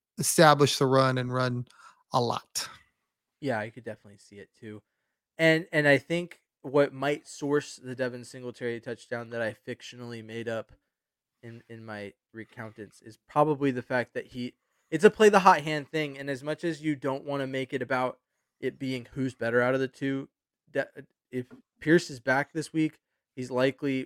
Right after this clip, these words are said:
Speaker 2: he's returning from injury. So y-, you had Devin Singletary have one of the best weeks of his career last week, and then you bring Pierce back to give him the bulk or the lion's share of the carries and put him in situations like that just doesn't seem reasonable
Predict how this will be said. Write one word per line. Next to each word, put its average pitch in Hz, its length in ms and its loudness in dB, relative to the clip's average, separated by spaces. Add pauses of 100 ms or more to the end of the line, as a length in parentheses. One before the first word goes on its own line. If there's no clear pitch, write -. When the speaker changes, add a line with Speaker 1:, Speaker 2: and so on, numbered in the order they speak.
(120)
Speaker 2:
he's 127 160 -10
returning 156 340 0
from 139 120 -12
injury. 123 400 -8 (300)
So 117 380 0 (560)
y-, 135 120 -14
you 143 160 4
had 147 280 4
Devin 147 260 2
Singletary 147 400 -4
have 135 180 -4
one 135 80 -8
of 131 60 -8
the 120 80 -6
best 143 340 -4
weeks 143 300 -2
of 127 80 -6
his 123 180 -6
career 120 560 -4 (300)
last 120 380 -4
week, 110 200 -16 (600)
and 120 100 -16
then 123 140 -10
you 117 80 -10
bring 131 400 -6 (320)
Pierce 147 260 -2
back 117 380 -4
to 123 100 -16
give 143 240 0
him 147 220 -8
the 131 80 -8
bulk 131 480 -4
or 127 100 0
the 117 100 -4
lion's 120 420 -8
share 131 200 -4
of 120 60 0
the 113 80 -10
carries 120 580 -8 (360)
and 123 160 -18
put 131 140 -2
him 131 100 0
in 131 120 -10
situations 131 520 -6
like 135 200 -4
that 143 260 -4
just 123 200 -14
doesn't 117 220 -8
seem 117 200 -18
reasonable 117 680 -10